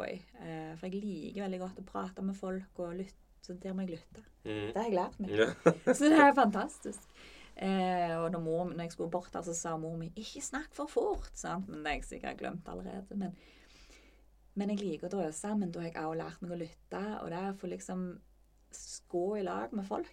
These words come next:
Speaker 1: da.
Speaker 2: Mm.
Speaker 1: I tøffe tider, når du har hatt tøffe tider selv, og
Speaker 2: Mm.
Speaker 1: kunne liksom forstå det, da. For jeg tror at for hver dritting du opplever, så utvikler du en slags antenne for
Speaker 2: Mm.
Speaker 1: å på en måte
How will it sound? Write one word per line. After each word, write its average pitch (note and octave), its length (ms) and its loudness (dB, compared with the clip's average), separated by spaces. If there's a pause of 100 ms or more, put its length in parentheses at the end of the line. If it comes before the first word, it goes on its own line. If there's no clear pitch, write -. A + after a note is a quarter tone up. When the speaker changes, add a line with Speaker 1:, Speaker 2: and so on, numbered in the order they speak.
Speaker 1:
da. - 120 -8 (180)
Speaker 2:
Mm. G#2+ 220 -4 (100)
Speaker 1:
I F3+ 240 -4
tøffe F#3 320 -6
tider, E3+ 340 -2
når A3 160 -2
du F3+ 120 0
har G3 140 -4
hatt - 120 -14
tøffe - 300 -4
tider B3 240 0
selv, C4+ 420 2
og G3 140 0
Speaker 2:
Mm. - 60 -2
Speaker 1:
kunne F#3+ 300 0
liksom F#3+ 220 -4
forstå G#3 600 0
det, A#3 80 -2
da. - 120 -4 (520)
For G3+ 80 -6
jeg G3+ 100 -2
tror A#3 280 2
at G#3 100 -4
for F#3 120 -6
hver F#3+ 520 -4 (200)
dritting G3 720 0
du F3 80 -2
opplever, F#3+ 500 0
så E3+ 160 -8 (220)
utvikler G3 520 -2
du D#3+ 40 -4
en D#3 100 -6
slags D#3+ 240 -6
antenne D#3+ 580 -4 (260)
for D#3 280 -2
Speaker 2:
Mm. E3 40 -2
Speaker 1:
å D#3+ 80 0
på F#3+ 80 -4
en E3+ 80 -4
måte D#3 460 -4